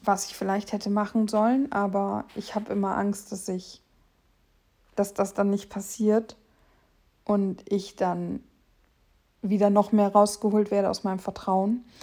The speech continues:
Und ich habe da mit meinem Freund drüber gesprochen und er sagte, "Ja, aber du weißt ja auch, dass wir unseren Part dazu beitragen müssen, dass Dinge passieren." Und zum einen, und das ist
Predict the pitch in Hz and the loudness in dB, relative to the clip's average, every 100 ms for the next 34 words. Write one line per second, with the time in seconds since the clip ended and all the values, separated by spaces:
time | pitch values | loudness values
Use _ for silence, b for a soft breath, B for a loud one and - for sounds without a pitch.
0 | B B B B B B B B B _ | B B B B B B B B B _
1 | _ 240 233 220 214 214 196 190 190 202 | _ 4 4 4 0 -2 -2 -2 -4 -2
2 | 226 214 220 190 185 180 - 185 190 196 | 0 0 0 -2 -4 -4 2 2 2 -4
3 | 190 - 202 202 196 - 190 214 202 202 | -4 -4 -4 -4 -8 -6 0 2 2 0
4 | 190 190 180 180 196 202 - 190 196 190 | -2 -4 -4 -2 -2 -2 -6 0 2 2
5 | 202 - - _ _ _ _ _ _ _ | 2 -6 -20 _ _ _ _ _ _ _
6 | _ - 202 - 202 202 190 190 185 - | _ -8 -6 -4 2 2 4 0 -2 -2
7 | 202 196 - 196 - 180 190 190 190 - | -2 -2 -4 -8 -6 -2 2 2 0 -4
8 | 180 180 190 196 185 190 180 185 - - | -4 0 2 2 0 -4 -4 -6 -6 0
9 | 190 185 - - _ _ - 196 - 196 | 2 2 -2 -10 _ _ -16 -10 -2 0
10 | 180 170 180 - - 185 208 233 202 185 | 0 -2 -6 -6 0 2 4 2 0 -4
11 | 190 185 - | -6 -12 -12